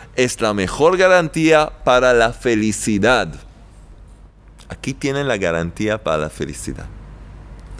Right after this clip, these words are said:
Otra pequeña parte para concluir, para resumir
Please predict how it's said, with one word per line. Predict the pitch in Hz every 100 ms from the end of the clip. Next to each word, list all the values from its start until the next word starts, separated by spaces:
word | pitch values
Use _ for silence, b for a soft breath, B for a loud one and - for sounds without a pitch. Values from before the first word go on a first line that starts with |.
| B B B B B B B - - - -
Otra | 190 180 139 87 - - - - - - - -
pequeña | - - 160 170 143
parte | - 139 135 147
para | - 101
concluir, | 101 98 92 104 104 131 123
para | 107
resumir | 90 92 - 107 120 147